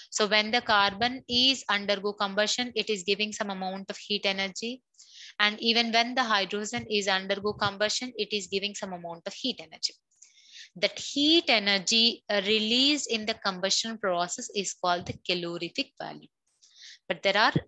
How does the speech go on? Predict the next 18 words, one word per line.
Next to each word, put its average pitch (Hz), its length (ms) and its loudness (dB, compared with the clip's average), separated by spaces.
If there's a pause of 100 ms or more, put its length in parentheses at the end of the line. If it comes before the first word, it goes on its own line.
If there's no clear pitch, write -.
(140)
two 233 140 2
types 196 320 2
of 233 120 -4
calorific 208 560 -2
value, 214 320 0
but 202 120 0 (100)
the 180 80 0 (100)
general 269 400 0
definition, 185 560 0 (220)
the 185 300 2
general 233 340 0 (380)
idea 208 380 2 (120)
for 208 140 2
the 202 180 2
general 208 720 0
understanding, 196 800 -2
I'm, 196 320 -4
uh, 185 60 -4